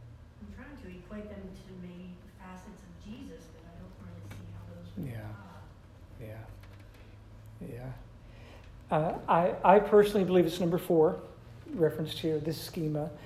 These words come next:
Speaker 2: that the four creatures represent the flora and fauna, all the created order, okay, all of creation. And that's extremely significant, because when you look at this,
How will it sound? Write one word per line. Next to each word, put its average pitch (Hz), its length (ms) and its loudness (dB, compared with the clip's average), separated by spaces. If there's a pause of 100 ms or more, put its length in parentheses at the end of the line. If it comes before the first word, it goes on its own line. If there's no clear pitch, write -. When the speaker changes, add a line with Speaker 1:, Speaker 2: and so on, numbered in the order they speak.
(300)
Speaker 2:
that 165 220 6
the 156 100 0
four 170 260 6
creatures 165 560 0
represent 156 640 4
the 147 100 -4
flora 151 440 2
and 135 140 -2
fauna, 143 400 -4 (320)
all 170 180 8
the 180 100 10
created 160 420 4
order, 135 360 -2 (760)
okay, 139 460 -6
all 151 140 6
of 147 120 2
creation. 135 480 -2 (640)
And 165 320 8
that's 170 200 10
extremely 185 420 4
significant, 175 560 4
because 151 340 2
when 147 120 2
you 147 120 0
look 220 280 6
at - 120 4
this, 143 420 2